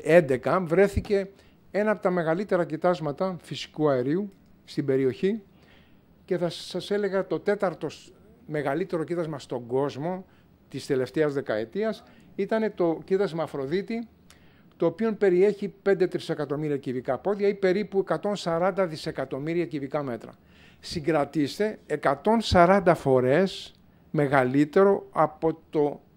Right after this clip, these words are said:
Νότιο Σκαβάλα, το μεγαλύτερο ελληνικό κοίτασμα φυσικού αερίου.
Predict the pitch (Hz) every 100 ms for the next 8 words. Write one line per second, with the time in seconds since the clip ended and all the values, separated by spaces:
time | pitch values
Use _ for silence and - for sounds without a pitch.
0 | 233 156 156 190 190 165 - 127 139 190
1 | 202 170 165 156 160 208 190 175 151 147
2 | 143 190 180 185 196 185 190 165 - 202
3 | 180 165 120